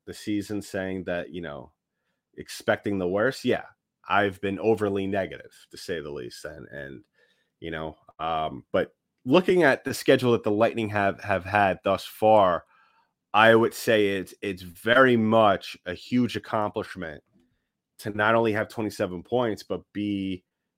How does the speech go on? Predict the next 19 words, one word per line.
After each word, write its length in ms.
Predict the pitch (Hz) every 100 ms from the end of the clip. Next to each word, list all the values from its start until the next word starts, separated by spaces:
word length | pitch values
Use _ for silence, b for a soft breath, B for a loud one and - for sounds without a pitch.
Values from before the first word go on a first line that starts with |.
| _ -
in 440 | 101 98 95 95
the 80 | 87
top 400 | - 117 98 -
three, 680 | - 120 123 113 87 78 _ _ _ _ _ _ _ -
uh, 320 | 82 82 -
of 160 | 98 95
the 120 | 95
Atlantic 360 | 80 95 85
Division. 640 | - 85 120 117 98 78 -
You 100 | 82
know, 260 | 92 82 -
Detroit 480 | 95 95 - 131 117
is 120 | 104
a 60 | 95
very 320 | 90 110 104
tough 320 | - 110 101
team. 360 | - 113 113 110
I 140 | 98 85
expect 640 | - - - 113 107 -